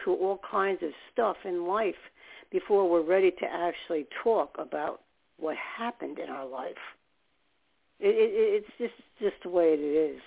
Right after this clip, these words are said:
And it's unfortunate because the sooner we get help, first of all, you have to acknowledge, like this says here, you have to acknowledge what happened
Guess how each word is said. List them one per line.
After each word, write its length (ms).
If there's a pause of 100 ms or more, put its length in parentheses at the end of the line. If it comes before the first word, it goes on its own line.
(1000)
And 160
it's 180
unfortunate 920 (540)
because 360
the 120 (120)
sooner 340
we 160
get 240
help, 520 (520)
first 260
of 100
all, 200
you 160
have 220
to 60
acknowledge, 880 (420)
like 140
this 200
says 260
here, 340 (580)
you 100
have 160
to 60
acknowledge 540
what 140
happened 460